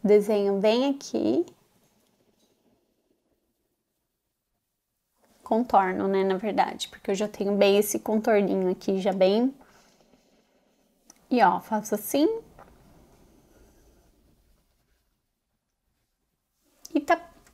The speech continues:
prontinho o batom vermelho, ou batom de outra cor que você quiser passar também, né?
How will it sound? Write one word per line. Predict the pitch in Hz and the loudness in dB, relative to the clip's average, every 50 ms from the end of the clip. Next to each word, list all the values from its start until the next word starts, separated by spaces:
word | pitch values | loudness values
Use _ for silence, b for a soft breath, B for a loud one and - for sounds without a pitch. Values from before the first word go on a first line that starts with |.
| _ - - | _ -20 -10
prontinho | - 466 494 480 - - - 339 302 285 285 | -6 -4 -4 -2 -2 0 2 4 4 4 4
o | 269 | 4
batom | 262 285 285 - - 277 247 240 240 247 | 4 4 2 2 2 2 2 2 2 0
vermelho, | 247 254 247 254 254 233 220 214 208 208 208 208 208 226 240 - - - _ | 2 2 2 2 2 0 0 0 -2 -2 -2 -4 -6 -6 -8 -10 -16 -2 _
ou | - 233 240 254 | 8 10 10 12
batom | 233 240 240 240 - 247 233 233 233 | 12 10 10 10 4 0 0 0 2
de | 226 233 | 2 2
outra | 214 220 - - 247 | 2 2 0 -6 -4
cor | - - 214 | 0 0 -2
que | 214 - 226 | 0 0 0
você | 208 220 220 - 247 | 0 0 0 0 -6
quiser | 226 - - 294 294 - 339 | -2 0 0 4 4 4 4
passar | - - 277 277 - - - - - | 4 2 0 2 2 0 0 0 0
também, | - 220 202 - - - | -2 -2 -2 -2 -4 -2
né? | 190 202 196 214 277 392 | 0 2 4 4 4 4